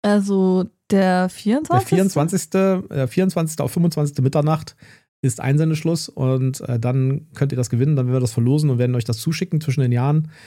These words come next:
Speaker 1: Richtig.
Speaker 2: Damit ihr an Silvester vielleicht einen tollen Film habt, <laughs> den ihr euch da reinziehen könnt, denn der Film ist wirklich cool.
Speaker 1: Ja, und der Rechtsweg ist wie immer ausgeschlossen und weder Instagram noch, äh, Blue Sky haben da irgendwas mit zu tun.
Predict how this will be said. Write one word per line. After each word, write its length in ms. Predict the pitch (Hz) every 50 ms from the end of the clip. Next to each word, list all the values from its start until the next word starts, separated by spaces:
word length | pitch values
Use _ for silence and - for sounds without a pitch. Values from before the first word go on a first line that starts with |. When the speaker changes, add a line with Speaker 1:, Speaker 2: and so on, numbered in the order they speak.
| 196
Speaker 1:
Richtig. 560 | 196 190 - - - 240 240 262 - - - -
Speaker 2:
Damit 260 | 120 117 131 135 139
ihr 140 | 135 135 -
an 100 | - 127
Silvester 540 | 120 123 120 147 185 - - 180 170 175 165
vielleicht 380 | - 156 135 135 143 147 151
einen 60 | -
tollen 260 | - - 170 175 190 196
Film 280 | - 196 185 190 185
habt, 360 | 143 127 143 - - - - - -
<laughs> 140 | - - -
den 100 | - 120 95
ihr 120 | 135 139
euch 140 | - 135 -
da 100 | - 127
reinziehen 580 | 127 - 127 127 139 160 160 - 131 120 117
könnt, 300 | 117 110 120 123 151 175 - - - - - - _ _ -
denn 140 | 117 110 110
der 140 | 123 160
Film 180 | 180 - 170 160
ist 80 | 147 139
wirklich 260 | 135 135 - - -
cool. 220 | 143 120 110 107 - - _ _ _ _ _ _ _ _ _ _ _ _ _ -
Speaker 1:
Ja, 300 | 208 196 180 175 175 - _
und 420 | - 196 196 190 190 185 180 - - 196
der 140 | 208 196 185
Rechtsweg 420 | 214 220 - - - 214 208 -
ist 140 | 208 190 -
wie 40 | 190
immer 220 | 180 180 180 170 -
ausgeschlossen 880 | 190 226 233 - - 254 226 - - 214 214 220 - - 220 214 220 202
und 320 | - 185 190 190 180 -
weder 200 | 196 196 196 180
Instagram 640 | 180 208 - - - 202 185 196 185 185 185 180
noch, 360 | 180 180 180 180 180 - - - -
äh, 260 | - 175 165 165 170
Blue 200 | 165 160 165 175
Sky 380 | 196 - - - 185 180 175 180
haben 160 | 185 170 165 165
da 120 | 165 160
irgendwas 320 | - - 175 175 160 160
mit 180 | - 165 156 -
zu 80 | - -
tun. 320 | - - - 147 175 156